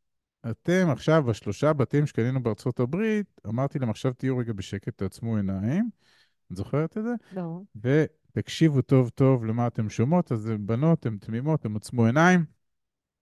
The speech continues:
Speaker 1: אמרו, "אנחנו לא שומעות כלום", ואז אמרתי להם, "אתם לא שומעות את הדולרים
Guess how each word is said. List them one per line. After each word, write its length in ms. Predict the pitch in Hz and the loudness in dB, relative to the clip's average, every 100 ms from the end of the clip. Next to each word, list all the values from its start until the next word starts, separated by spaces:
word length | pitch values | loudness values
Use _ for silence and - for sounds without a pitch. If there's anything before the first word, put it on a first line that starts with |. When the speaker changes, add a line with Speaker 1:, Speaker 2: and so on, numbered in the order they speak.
| _ | _
Speaker 1:
אמרו, 260 | 107 107 123 | -2 4 4
"אנחנו 240 | 117 98 | 4 2
לא 60 | 120 | -2
שומעות 340 | - 113 110 | 0 -4 -4
כלום", 280 | - 160 190 | -2 0 2
ואז 180 | 127 123 | 2 0
אמרתי 200 | 127 131 | 0 0
להם, 120 | 117 107 | -4 -4
"אתם 200 | 117 104 | -6 -6
לא 180 | 107 123 | 0 0
שומעות 520 | 143 - 127 147 156 | 0 0 2 2 -2
את 160 | 127 - 107 - _ _ _ _ _ | -6 -6 -6 -6 _ _ _ _ _
הדולרים 880 | 101 104 98 107 147 185 240 269 | -2 0 2 4 4 4 2 0